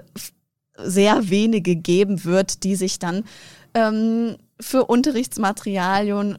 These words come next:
oder Bildungsthemen interessieren, ähm, werden und die sozusagen den großen FollowerInnen eher folgen, die, ähm, sie vielleicht auch auf, äh, über YouTube kennen.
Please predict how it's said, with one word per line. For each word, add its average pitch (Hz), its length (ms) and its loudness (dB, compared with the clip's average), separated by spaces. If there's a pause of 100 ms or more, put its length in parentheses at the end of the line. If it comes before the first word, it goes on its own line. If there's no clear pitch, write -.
(100)
oder 208 280 2
Bildungsthemen 220 960 0
interessieren, 214 920 -2
ähm, 202 400 -2
werden 208 500 -2 (360)
und 220 300 2
die 240 260 4
sozusagen 208 800 -2 (340)
den 208 260 4
großen 220 880 4
FollowerInnen 226 1040 2
eher 233 400 2
folgen, 220 520 0
die, 202 280 -4
ähm, 196 260 -2
sie 208 160 -6
vielleicht 202 380 -6
auch 190 160 -4
auf, 190 300 -2
äh, 190 200 -4 (120)
über 196 180 0
YouTube 214 560 -2
kennen. 220 320 -2